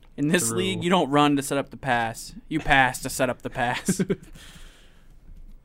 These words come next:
Speaker 2: You get picks to set up the pass.
Speaker 1: <laughs> Yeah.
Speaker 2: Uh, but yeah,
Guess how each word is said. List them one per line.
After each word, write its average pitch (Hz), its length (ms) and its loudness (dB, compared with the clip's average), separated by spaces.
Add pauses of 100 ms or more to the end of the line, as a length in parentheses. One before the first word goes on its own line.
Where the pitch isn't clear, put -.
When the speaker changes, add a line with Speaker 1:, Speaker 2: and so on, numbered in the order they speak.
(160)
Speaker 2:
You 131 80 -8
get 147 180 -4
picks - 580 -8
to 113 80 -12
set 110 200 -8
up - 100 -12
the - 60 -20
pass. - 360 -12
Speaker 1:
<laughs> 175 560 0
Yeah. 156 120 0 (640)
Speaker 2:
Uh, 110 420 -2 (1400)
but 120 80 -6
yeah, 120 220 -2